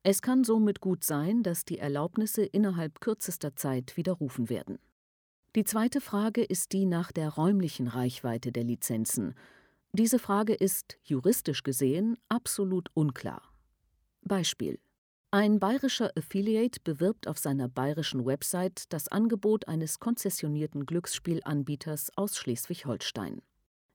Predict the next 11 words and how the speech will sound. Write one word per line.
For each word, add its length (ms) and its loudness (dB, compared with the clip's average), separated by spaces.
Es 160 4
bestehen 560 2
erhebliche 640 -2
Zweifel, 540 -2
ob 200 -6
hier 160 0
der 140 -2
bayerische 560 -2
Affiliate 680 -2
rechtmäßig 640 -4
handelt. 540 -6